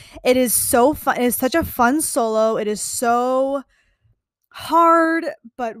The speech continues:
really fun. I mean, come on, you're, like, in the air, upside down, falling to the ground with control, of course. <sighs> Excuse me, I just burped. Oh my God, <laughs> I'm so sorry. <laughs> Uh, and I'm ju-, we're just building strength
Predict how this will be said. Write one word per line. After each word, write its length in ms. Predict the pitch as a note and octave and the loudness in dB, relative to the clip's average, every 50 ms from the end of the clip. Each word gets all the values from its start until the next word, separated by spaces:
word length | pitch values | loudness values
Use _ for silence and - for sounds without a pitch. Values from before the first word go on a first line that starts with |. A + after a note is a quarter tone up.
| G#3+ A3+ | -10 -4
really 260 | D4 F4 E4+ D#4 D#4 | -2 -2 -2 -2 -6
fun. 460 | C#4+ _ - A3 F#3 - C#3 D3 A#3 B3 | -8 _ -8 -10 -10 -10 -12 -18 -18 -18
I 80 | - A#3+ | -14 -12
mean, 180 | A3+ A3+ A3+ A3 | -12 -12 -12 -14
come 180 | - - A3+ | -14 -14 -14
on, 140 | F#3+ F3 - | -14 -14 -16
you're, 120 | - - | -18 -20
like, 160 | G3 G#3 A3 - | -20 -20 -20 -14
in 180 | B3+ C4+ C4+ B3+ | -12 -10 -10 -10
the 120 | B3 - | -10 -10
air, 460 | - A#3+ A#3+ A#3+ A#3 A#3 A#3 A3+ - | -8 -8 -6 -4 -4 -2 -2 -2 -2
upside 320 | - - - - A3+ A3 G3+ | -4 -4 -4 -4 -4 -4 -4
down, 760 | G#3+ G#3+ G#3+ G#3+ G#3+ G#3+ G#3 G#3 G#3 G#3+ G#3+ A3 A3 G#3+ G#3 - | -4 -2 -2 -2 -2 -2 -4 -4 -4 -6 -6 -6 -8 -8 -8 -4
falling 300 | - B3 A#3 A#3 A#3 G#3+ | -2 0 0 0 -2 -4
to 60 | A3+ | -4
the 100 | G#3+ A3 | -4 -4
ground 800 | F#3+ G#3+ A3 A3 A3 G#3+ G#3 G#3 G#3 G#3 G#3 G#3 G#3 G#3+ G#3+ G3+ | 0 0 2 2 4 4 4 2 2 0 -2 -4 -4 -6 -4 -4
with 200 | G#3 G#3 - - | -6 -6 -6 -6
control, 480 | - G#3+ G3+ - - G#3+ G#3 G3+ G#3 | -6 -6 -6 -4 -2 -2 0 0 -2
of 80 | G#3 - | -2 -4
course. 560 | - - G#3+ G#3 G#3 G3+ G3+ G3+ G#3 - - _ _ - - - _ _ _ _ _ _ _ _ _ _ _ _ _ _ _ - _ - | -4 -2 0 2 2 2 2 0 -2 -6 -8 _ _ -20 -20 -20 _ _ _ _ _ _ _ _ _ _ _ _ _ _ _ -20 _ -18
<sighs> 60 | - - - - - - - | -16 -16 -16 -18 -20 -20 -20
Excuse 260 | - - - A#3+ G#3+ | -20 -16 -14 -12 -10
me, 140 | G#3+ A3+ A3 | -8 -8 -8
I 40 | A3 | -6
just 220 | G#3+ A#3 - - | -8 -8 -10 -8
burped. 240 | - - - - - - | -8 -8 -8 -8 -10 -12
Oh 40 | |
my 120 | - - F#3 | -12 -10 -8
God, 120 | - D4+ - - _ _ _ | -6 -8 -8 -8 _ _ _
<laughs> 20 | |
I'm 180 | _ _ _ - | _ _ _ -16
so 160 | - - - _ | -14 -14 -14 _
sorry. 680 | - - - - - - - - _ - - F#4+ - _ _ _ _ _ _ - | -12 -14 -14 -12 -10 -10 -10 -10 _ -8 -8 -8 -8 _ _ _ _ _ _ -18
<laughs> 1120 | - - - A#4 - _ _ - G4+ - - - F4+ _ - - - - - - - - - - B4 - | -16 -14 -14 -16 -16 _ _ -4 -4 -2 -4 -16 -16 _ -14 -14 -12 -12 -12 -14 -14 -16 -16 -16 -14 -8
Uh, 420 | - - C4+ C4+ C4 C4 B3+ B3+ - - | -2 2 2 4 4 4 4 4 2 0
and 520 | - C4+ C4 C4 C4 C4 B3+ B3+ B3 A#3+ - _ _ _ _ _ _ _ - | -2 0 2 2 4 2 2 2 0 -2 -4 _ _ _ _ _ _ _ -2
I'm 440 | B3+ C4+ C4+ C#4 B3+ G#3 G3+ G#3 G#3+ | 0 0 0 0 -4 -6 -10 -10 -6
ju-, 140 | B3 C#4 | -6 -4
we're 160 | A3 B3 D4 D4 | 0 0 2 2
just 180 | C#4 A3+ G3+ | 2 0 2
building 320 | - B3+ B3+ C4 C4+ C4+ C4 | 2 2 4 4 2 0 0
strength 720 | - - - B3 A3+ A#3 A#3 B3 C4+ B3+ _ - - | -2 -4 -4 -2 -2 -2 -2 -4 -6 -8 _ -18 -20